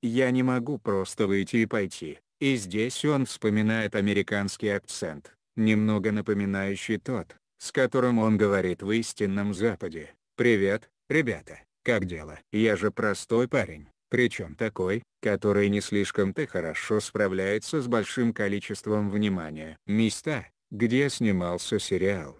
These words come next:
часто расположенные вдали от цивилизации, всегда очень укромные, настолько далеки от подобной суеты, насколько это только возможно, и может показаться, что Харрингтон, появляясь в мире знаменитостей,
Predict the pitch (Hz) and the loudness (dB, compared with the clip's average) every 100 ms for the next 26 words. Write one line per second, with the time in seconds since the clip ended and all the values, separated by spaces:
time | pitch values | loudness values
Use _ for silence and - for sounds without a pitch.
0 | _ _ - - 85 87 - 95 92 - | _ _ -14 -8 -6 -6 -4 -2 -2 -2
1 | 104 101 101 101 101 98 92 98 104 123 | 0 0 0 -2 0 0 0 0 0 0
2 | - - 104 110 110 131 107 - 135 131 | -2 -2 0 0 0 -2 -2 -6 -4 -4
3 | - 123 101 113 - 95 92 - 95 92 | -2 -2 0 -2 -2 -2 -2 -2 -6 -2
4 | 110 104 98 110 131 131 _ 117 113 110 | 0 0 0 -2 -4 -6 _ 0 2 0
5 | - 123 110 107 104 107 101 - 95 101 | -2 -2 0 2 2 2 0 0 2 2
6 | - - 104 107 95 104 - 110 110 117 | 0 -4 -2 -2 -2 -4 -2 -2 -2 -2
7 | 120 85 - _ 113 120 123 - 147 147 | -6 -8 -16 _ -2 0 0 -2 -2 0
8 | 143 127 127 123 131 151 127 110 101 117 | 0 2 0 0 -2 -2 0 0 -2 -2
9 | 123 92 87 73 - _ - 127 131 135 | -2 -4 -8 -14 -20 _ 0 2 2 2
10 | 131 - 113 113 90 92 101 - - 123 | 0 -2 -2 0 0 0 0 -4 -8 -10
11 | _ _ - - 170 - 101 104 - - | _ _ -4 2 2 2 0 -2 -4 -2
12 | 131 85 69 _ _ 120 120 104 101 101 | 0 -2 -8 _ _ 4 4 4 2 2
13 | 98 95 90 92 104 113 113 110 110 107 | 0 -4 -2 0 0 0 2 2 2 0
14 | 107 104 - 117 120 | -4 -6 -4 -6 -6